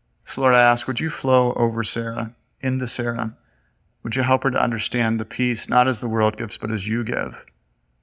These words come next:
Lord, you've said that when we cast our cares upon you, you will give us the peace that surpasses all understanding. So Lord, I ask, would you help her as she casts this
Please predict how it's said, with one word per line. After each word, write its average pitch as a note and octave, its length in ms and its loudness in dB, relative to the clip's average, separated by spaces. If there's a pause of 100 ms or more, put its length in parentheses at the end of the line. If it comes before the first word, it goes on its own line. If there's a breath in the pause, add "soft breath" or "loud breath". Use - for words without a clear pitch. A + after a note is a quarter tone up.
(960)
Lord, B2 220 2
you've A#2+ 180 -4
said B2 280 2
that A2+ 100 -4
when A#2 140 0
we A2+ 120 0
cast B2+ 400 -2
our A#2+ 80 -6
cares A#2 280 0
upon A#2+ 360 -4
you, A2 80 -6
you A#2+ 160 -2
will A#2 80 -4
give A#2+ 160 -6
us A#2 140 -6
the A#2 100 -8
peace C3+ 320 -6
that - 80 -8
surpasses A#2 600 -2
all A#2 180 0
understanding. A#2+ 680 -4
So - 140 -8
Lord, A#2 260 -2
I A2+ 100 0
ask, A2+ 380 0
would A#2+ 140 -8
you A#2+ 80 -6
help A#2+ 240 0
her C#3+ 100 0
as B2+ 120 0
she - 180 -4
casts A#2 380 -4
this - 260 -8